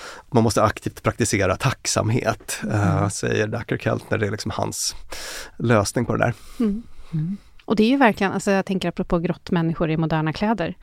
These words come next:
Speaker 3: Vem får den största köttbiten i grottan?
Speaker 1: Ja.
Speaker 2: Mm.
Speaker 3: Ja.
Speaker 2: Mm.
Speaker 1: Precis.
Speaker 3: Vem får äta först i hundrastgården?
Speaker 1: Yes.
Speaker 2: Mm.
Speaker 3: När det slängs fram något till dem.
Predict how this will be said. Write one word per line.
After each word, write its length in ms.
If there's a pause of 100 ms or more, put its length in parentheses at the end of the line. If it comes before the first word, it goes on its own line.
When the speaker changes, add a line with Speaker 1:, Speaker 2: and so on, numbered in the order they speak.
(280)
Speaker 3:
Vem 320
får 120
den 100
största 320
köttbiten 640
i 40
grottan? 440 (680)
Speaker 1:
Ja. 180
Speaker 2:
Mm. 340
Speaker 3:
Ja. 60
Speaker 2:
Mm. 580 (340)
Speaker 1:
Precis. 220
Speaker 3:
Vem 100
får 140
äta 280
först 320
i 60
hundrastgården? 800 (300)
Speaker 1:
Yes. 240 (180)
Speaker 2:
Mm. 100
Speaker 3:
När 140
det 80
slängs 320
fram 340 (320)
något 320 (160)
till 160
dem. 160